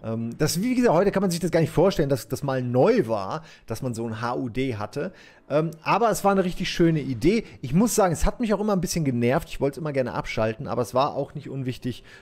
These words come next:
äh, gerade weil hier links die, äh, Fähigkeiten eingeblendet wurden und rechts.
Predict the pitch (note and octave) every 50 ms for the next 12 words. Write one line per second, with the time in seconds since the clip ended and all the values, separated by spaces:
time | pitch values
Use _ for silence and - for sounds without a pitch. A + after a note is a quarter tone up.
0 | - - - A2+ G#2+ - A2+ A#2 B2+ C3 A#2 A2+ A2+ A#2 G#2+ A#2 B2 A#2 A2+ A#2+
1 | B2 - - - A#2 A2+ A2+ A2 - - - - - - - - G#2+ G2 - C3+
2 | C3+ - - C3+ B2+ A#2+ A#2+ - A#2 A#2+ A#2+ A2 A2+ A#2 A#2 A#2 A2+ A2 A2+ A#2
3 | A2 A2+ A2 G#2+ G2 A2+ A2 - - - -